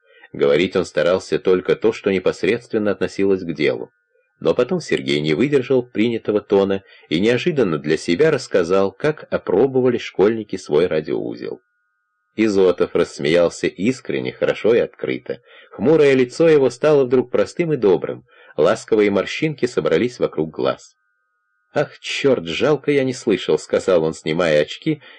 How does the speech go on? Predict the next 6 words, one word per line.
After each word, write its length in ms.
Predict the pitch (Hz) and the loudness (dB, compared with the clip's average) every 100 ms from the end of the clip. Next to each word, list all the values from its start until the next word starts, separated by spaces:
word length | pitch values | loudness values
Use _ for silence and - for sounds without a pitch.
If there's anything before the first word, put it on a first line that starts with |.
| - | -4
и 100 | 85 | 0
вытирая 500 | 202 - 101 131 120 | 2 2 2 2 0
проступившие 720 | - 95 - - 123 - 104 | 0 -2 -4 -4 -4 -2 -2
на 80 | 92 | 0
глазах 360 | 85 85 90 - | 0 0 -2 -4
слёзы. 460 | 76 64 60 - | -4 -4 -4 -8